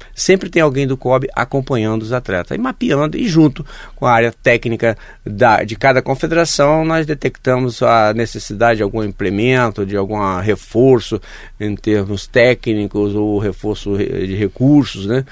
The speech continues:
Para dar continuidade ao planejamento e com o objetivo de chegar bem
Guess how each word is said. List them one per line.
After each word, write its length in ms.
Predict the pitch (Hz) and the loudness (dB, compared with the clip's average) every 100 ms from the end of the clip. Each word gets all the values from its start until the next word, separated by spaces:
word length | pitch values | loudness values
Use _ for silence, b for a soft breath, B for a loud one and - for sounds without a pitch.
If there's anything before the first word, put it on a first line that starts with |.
| B B - | B B -14
Para 240 | - 113 117 | 0 2 2
dar 140 | 113 | 0
continuidade 720 | - 135 - 147 110 110 117 123 | -2 -4 -4 -4 2 2 2 0
ao 100 | 117 | -2
planejamento 1400 | - 147 151 131 123 110 117 123 143 139 139 135 123 | 0 2 2 2 0 0 -2 -2 -4 -4 -2 -4 -4
e 140 | 117 107 | -6 -6
com 200 | - 135 | -2 0
o 40 | |
objetivo 560 | 127 117 - 127 127 139 | 0 -2 -4 -4 -4 -4
de 240 | 131 147 | -4 -4
chegar 340 | 151 - 120 127 | -4 -2 0 0
bem 360 | 117 120 131 | 2 2 0